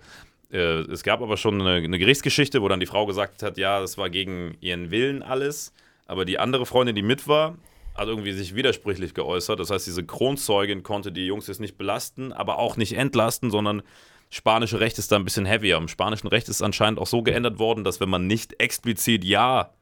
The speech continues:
zum Akt sagt, dass es dann wie ein Nein ausgelegt werden kann. Das ist nicht wie in Deutschland. Das heißt, nach spanischem Recht müsste man quasi vorher: „Hallo,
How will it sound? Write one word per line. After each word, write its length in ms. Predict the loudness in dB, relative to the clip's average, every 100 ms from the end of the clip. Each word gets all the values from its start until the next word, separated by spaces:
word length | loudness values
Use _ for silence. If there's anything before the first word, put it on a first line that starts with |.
| _ _
zum 280 | -4 -2 0
Akt 260 | -2 -2
sagt, 440 | 2 4 4 -2 -20 _ _ _ -2
dass 160 | -2
es 80 | 2
dann 180 | 0 2
wie 80 | 2
ein 100 | 4
Nein 400 | 6 4 0 -8 -8
ausgelegt 440 | -6 -4 -4 -4
werden 200 | -6 -6
kann. 100 | -8
Das 100 | -6
ist 40 |
nicht 100 | -6 -2
wie 40 |
in 60 | 0
Deutschland. 440 | 0 0 -6 -8 -16 -18 -8
Das 80 | -4
heißt, 180 | -4 -6 -20 -18 -8
nach 180 | -6
spanischem 360 | -2 0 -2 -2
Recht 200 | -4 -4
müsste 180 | -6 -6
man 100 | -2
quasi 200 | -2 -2
vorher: 320 | 2 4 2 -2 -20 _ _ _ _ _ _ _ _ _ _ _ _ _ _ _ _ _ _ 2
„Hallo, 260 | 4 4